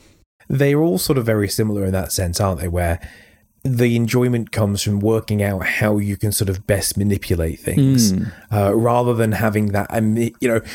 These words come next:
Speaker 1: that skill of micro, so to speak.
Speaker 2: Right,
Speaker 1: You know,
Speaker 2: exactly.
Speaker 1: it's not so much about that. It's, they're more puzzle games, I suppose, than anything else in
Speaker 2: Yeah.
Speaker 1: a way.
Speaker 2: And they're a
Speaker 1: Um,
Speaker 2: bit
Speaker 1: which
Speaker 2: more
Speaker 1: is
Speaker 2: like, you know,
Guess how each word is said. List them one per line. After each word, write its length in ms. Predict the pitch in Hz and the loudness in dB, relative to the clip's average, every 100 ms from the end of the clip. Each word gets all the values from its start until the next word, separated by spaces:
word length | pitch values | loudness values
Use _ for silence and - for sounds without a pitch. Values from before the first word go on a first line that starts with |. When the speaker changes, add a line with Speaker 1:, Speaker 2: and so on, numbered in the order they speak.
| - | -4
Speaker 1:
that 200 | 170 - | -2 -2
skill 420 | - - - 143 | -4 -4 0 2
of 140 | 131 113 | 2 0
micro, 680 | 117 104 98 - - - - _ - | 0 0 -2 -8 -16 -16 -20 _ -10
so 160 | - | -6
to 140 | 98 139 | 0 2
speak. 40 | |
Speaker 2:
Right, 120 | 131 98 | 2 2
Speaker 1:
You 60 | 104 | 0
know, 40 | |
Speaker 2:
exactly. 240 | 104 - 117 | 0 0 0
Speaker 1:
it's 140 | - | 0
not 160 | 143 131 | 0 2
so 120 | 143 | 0
much 160 | 123 | 0
about 340 | 131 107 101 92 | 0 0 -2 -2
that. 220 | 98 90 | -2 -2
It's, 200 | 98 - | -4 -6
they're 220 | - 143 151 | -2 0 2
more 240 | 180 220 | 2 0
puzzle 380 | - 139 180 160 | 0 0 2 0
games, 320 | 95 87 87 | -2 -2 -4
I 40 | |
suppose, 280 | 87 104 95 | -4 -2 -2
than 100 | 92 | -2
anything 240 | 90 90 92 | -2 0 0
else 260 | 101 117 | 0 2
in 60 | 147 | 2
Speaker 2:
Yeah. 120 | 110 | 2
Speaker 1:
a 20 | |
way. 260 | 80 - - - - - | 0 -8 -12 -16 -6 2
Speaker 2:
And 80 | 170 | 4
they're 100 | 196 | 4
a 40 | |
Speaker 1:
Um, 40 | |
Speaker 2:
bit 140 | - - | 4 2
Speaker 1:
which 80 | 196 | 4
Speaker 2:
more 80 | 170 | 4
Speaker 1:
is 40 | |
Speaker 2:
like, 240 | 135 - - - - - - | 2 0 -8 -20 -20 -20 -4
you 140 | 180 | 0
know, 160 | 107 | 2